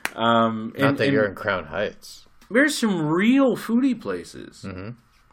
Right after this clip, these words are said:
Speaker 1: that are, like, Zagat rated and everything.
Speaker 2: Really?
Speaker 1: Yeah, yeah,
Speaker 2: I'd
Speaker 1: it's
Speaker 2: take that.
Speaker 1: amazing. Yeah,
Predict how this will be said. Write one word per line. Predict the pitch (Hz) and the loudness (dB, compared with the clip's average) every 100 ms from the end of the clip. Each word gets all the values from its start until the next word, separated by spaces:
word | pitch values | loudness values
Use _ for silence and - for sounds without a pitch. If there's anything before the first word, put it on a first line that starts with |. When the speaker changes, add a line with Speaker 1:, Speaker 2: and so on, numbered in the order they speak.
| _ | _
Speaker 1:
that | 170 | 2
are, | 202 | 4
like, | 185 | 4
Zagat | 147 117 143 208 202 127 | 2 0 2 2 0 -2
rated | 139 185 151 90 | -2 -2 -4 -8
and | 87 | -8
everything. | 110 180 147 - - 90 | -8 -6 -10 -10 -14 -2
Speaker 2:
Really? | 135 269 - - | 0 0 -2 0
Speaker 1:
Yeah, | 135 277 311 294 | 4 4 2 0
yeah, | 262 294 | 0 0
Speaker 2:
I'd | - | 0
Speaker 1:
it's | |
Speaker 2:
take | 127 165 | 0 0
that. | |
Speaker 1:
amazing. | 135 165 247 294 285 226 113 85 101 | 0 2 4 4 2 -2 -6 -6 -8
Yeah, | 226 | -6